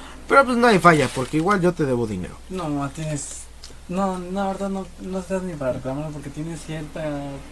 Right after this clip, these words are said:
Speaker 2: Cierto.
Speaker 1: tienes Gold, tienes demasiados juegos, o sea.
Speaker 2: Aparte te debo dos mil setecientos.
Speaker 1: Sí, pero esa es otra co-, esa es otra cosa.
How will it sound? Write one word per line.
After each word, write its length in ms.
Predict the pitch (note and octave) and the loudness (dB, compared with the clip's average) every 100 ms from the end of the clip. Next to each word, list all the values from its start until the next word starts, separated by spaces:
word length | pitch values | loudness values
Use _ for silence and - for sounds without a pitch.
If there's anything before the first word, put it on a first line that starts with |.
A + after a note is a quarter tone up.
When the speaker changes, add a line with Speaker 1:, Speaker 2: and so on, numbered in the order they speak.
| C3+ C3+ A#2+ | -12 -10 -2
Speaker 2:
Cierto. 220 | D#3 F#3 | 0 2
Speaker 1:
tienes 260 | G#3 G3+ D3 | 2 2 2
Gold, 340 | E3 G#3 C#4+ - - - - - - | 4 6 4 -2 -16 -16 -16 -14 -6
tienes 280 | F3 F#3+ F#3+ | 0 2 2
demasiados 580 | C#3+ C3+ C3+ E3 D#3+ D3 | 2 0 -2 -4 -4 -6
juegos, 580 | - F3 G3 G3 G3 G3 - | -4 0 0 0 -2 -4 -10
o 40 | - | -4
sea. 380 | D3+ D3 C#3+ C#3+ - - - - - - - - - - - - B2+ - | 0 0 -2 -6 -12 -18 -18 -18 -18 -20 -20 -20 -18 -18 -2 0 0 -2
Speaker 2:
Aparte 380 | B2 A#2+ A#2 B2 | -2 -2 -2 -4
te 120 | A2+ | -4
debo 220 | G#2 A2+ | -2 -2
dos 160 | G#2 G2 | -4 -6
mil 160 | G2+ | -6
setecientos. 560 | F#2 G#2 F2+ E2+ F2 - - - - - - | -6 -8 -8 -12 -12 -14 -16 -14 -14 -14 -16
Speaker 1:
Sí, 200 | - F#3+ | -6 -4
pero 160 | F#3 G3 | 0 0
esa 120 | G3+ | 0
es 100 | G3+ | -2
otra 220 | F3 D3+ C#3+ | -4 -4 -6
co-, 140 | - | -6
esa 180 | - - | -6 -4
es 80 | F#3+ | -6
otra 220 | D#3+ B2+ | -6 -8
cosa. 300 | - - - | -8 -12 -14